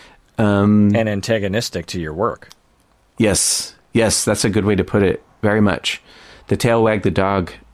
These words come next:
Speaker 1: uh, in public mental health clinic, uh, or at least when I was there. And, um, I,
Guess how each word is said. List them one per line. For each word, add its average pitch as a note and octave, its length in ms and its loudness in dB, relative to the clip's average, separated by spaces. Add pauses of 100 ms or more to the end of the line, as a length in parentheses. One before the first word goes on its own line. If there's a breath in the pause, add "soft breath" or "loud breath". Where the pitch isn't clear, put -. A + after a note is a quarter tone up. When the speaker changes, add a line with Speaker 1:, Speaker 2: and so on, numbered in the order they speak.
Speaker 1:
uh, F2+ 340 0
in F#2+ 300 2
public F2+ 360 -2
mental F#2 180 2
health F#2 220 -2
clinic, - 380 -4 (580 loud breath)
uh, F#2 140 0
or F#2+ 140 0
at - 60 -2
least G#2+ 180 -2
when F#2+ 100 2
I F2+ 100 0
was F2 180 -2
there. E2+ 240 -4 (1120 soft breath)
And, A#2+ 640 2 (200)
um, A#2+ 840 2 (840)
I, B2 520 2